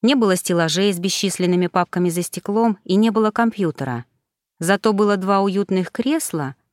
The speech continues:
маленький столик и много живых цветов. Амадей сидел в кресле и ждал.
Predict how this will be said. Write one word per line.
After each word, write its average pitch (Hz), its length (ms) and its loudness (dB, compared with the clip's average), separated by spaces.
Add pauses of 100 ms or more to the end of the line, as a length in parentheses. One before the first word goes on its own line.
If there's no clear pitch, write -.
маленький 196 500 2
столик 262 600 -2 (100)
и 196 80 2
много 240 340 2
живых 208 360 -2
цветов. 160 640 -8 (1000)
Амадей 196 380 2
сидел 190 320 -2
в 180 100 -10
кресле 233 440 0
и 214 180 -2
ждал. 170 460 -2